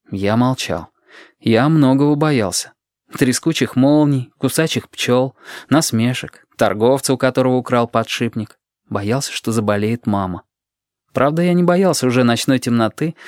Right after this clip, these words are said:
самых злых собак и высоких откосов, с которых не каждый решится съехать на лыжах. «Павлик», — сказал я, — «помнишь, я был еще маленький,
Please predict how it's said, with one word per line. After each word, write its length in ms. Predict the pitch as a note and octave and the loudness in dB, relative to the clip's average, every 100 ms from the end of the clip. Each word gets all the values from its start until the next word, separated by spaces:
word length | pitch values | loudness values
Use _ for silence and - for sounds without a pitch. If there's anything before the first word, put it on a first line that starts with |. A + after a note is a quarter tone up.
| - - | -18 -10
самых 380 | - F3+ F3 B2+ | -2 2 4 4
злых 220 | B2 C#3 | 2 2
собак 480 | - A2+ A#2+ F3 - - | 2 0 0 -4 -4 0
и 80 | C#3 | 2
высоких 500 | B2+ - F#3+ D#3+ D3 | 2 0 -2 -2 0
откосов, 520 | C3+ - A#2 - - | -2 0 -2 -2 -6
с 60 | - | -2
которых 380 | A2+ C3+ C3 | 0 0 0
не 140 | C3 B2+ | 0 0
каждый 440 | - A2+ A2+ C3+ | 0 0 0 -4
решится 420 | C#3 B2+ A#2+ - | -4 -4 -6 -6
съехать 400 | C#3+ B2 - B2 | -4 -2 -2 -4
на 160 | C3 B2+ | -2 0
лыжах. 360 | A2+ F#2+ - _ _ _ _ _ _ _ _ _ _ _ _ | -2 -4 -10 _ _ _ _ _ _ _ _ _ _ _ _
«Павлик», — 580 | F3+ F3 B2 G#2+ - _ _ | 0 2 0 -6 -12 _ _
сказал 460 | - - A2 G#2+ G#2 | -12 -4 -2 0 -2
я, — 280 | G2+ E2+ - _ _ _ _ _ _ _ - | -2 -6 -10 _ _ _ _ _ _ _ 0
«помнишь, 420 | A#3 D#3+ A2 - | 2 4 0 -2
я 240 | C#3+ A3 | 0 0
был 200 | F3 G3+ | 2 0
еще 260 | G3 F3 F#3 | 0 0 0
маленький, 580 | F3+ G#3 F3+ A#2+ - | 2 2 2 -2 -6